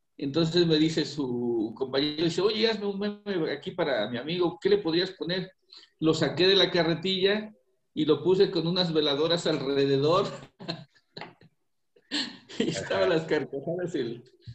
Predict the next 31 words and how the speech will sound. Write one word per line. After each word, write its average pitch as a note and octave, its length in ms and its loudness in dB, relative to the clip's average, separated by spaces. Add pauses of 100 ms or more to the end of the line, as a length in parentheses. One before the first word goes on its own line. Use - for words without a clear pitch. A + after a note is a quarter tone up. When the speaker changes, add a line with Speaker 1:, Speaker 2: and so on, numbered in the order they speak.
(140)
Speaker 1:
compañero. C#3 920 4 (580)
Speaker 2:
No, G#2+ 240 0
muy G#2+ 180 2
Speaker 1:
Pero C#3 80 6
Speaker 2:
bien. D3 120 8
Speaker 1:
sí F#3+ 140 4 (140)
es G3+ 160 10
una, C#3+ 880 2 (280)
es F3+ 120 0
una A3 140 6
improvisación E3+ 720 4
que F#3 100 0
se F3+ 140 0
te C3+ 100 -4
da. D#3 300 -2 (180)
Y E3 80 -4
sobre E3 280 4
todo G3+ 600 4 (180)
que C3+ 540 2 (540)
cuando D#3 300 0
dices, D#3+ 320 -2
"Bueno, F3 260 -2
me D3+ 100 -2
hizo E3+ 240 0
reír E3 260 0
a D#3+ 40 -2
mí, F#3 180 -4
vamos E3 280 -2
a D#3+ 100 -4
compartirlos D3+ 600 -4
para D#3+ 340 -4